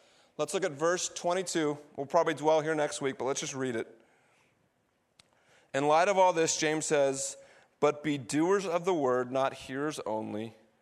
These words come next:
deceiving yourselves. For if anyone is a hearer of the word but not a doer, he is like a man who looks intently at his natural face in the mirror. For he looks at himself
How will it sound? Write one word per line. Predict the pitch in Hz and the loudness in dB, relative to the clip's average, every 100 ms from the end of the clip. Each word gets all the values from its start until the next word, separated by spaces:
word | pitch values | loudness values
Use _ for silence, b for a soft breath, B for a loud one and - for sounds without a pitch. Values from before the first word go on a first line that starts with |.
| _ _ _ - | _ _ _ -18
deceiving | 117 - 117 117 | -14 -10 -8 -6
yourselves. | 120 123 156 147 107 101 - - - b b b b b b | -6 -4 0 0 0 -4 -14 -20 -20 b b b b b b
For | - 139 | -2 0
if | 127 | 0
anyone | - 156 170 170 | -2 0 0 0
is | 143 | -2
a | 123 | -4
hearer | - 165 180 190 | -6 -2 0 0
of | 131 | -2
the | 117 | -4
word | 117 131 160 151 | -4 0 0 0
but | 117 | -2
not | 107 110 | -2 -2
a | |
doer, | 104 131 151 156 151 B B B | -4 -4 -2 -2 -4 B B B
he | - 143 | -6 -4
is | 135 | 0
like | 139 123 | 0 0
a | |
man | 113 120 139 151 139 | -4 -2 0 0 -2
who | 123 120 | -6 -4
looks | 131 - | -4 -4
intently | - 113 - - 156 156 160 | -10 -10 0 0 0 -4 -4
at | 131 | -2
his | 107 | -4
natural | 107 127 131 120 | -6 -6 -4 -6
face | - 127 120 | -4 -6 -6
in | 110 | -10
the | 101 | -8
mirror. | 120 185 185 175 - b b b b b b b | -2 0 0 -4 -12 b b b b b b b
For | - 127 | -2 0
he | 120 | 2
looks | 147 165 - | 0 0 -2
at | |
himself | 170 156 - 165 160 - - | -4 -2 2 4 2 -2 -18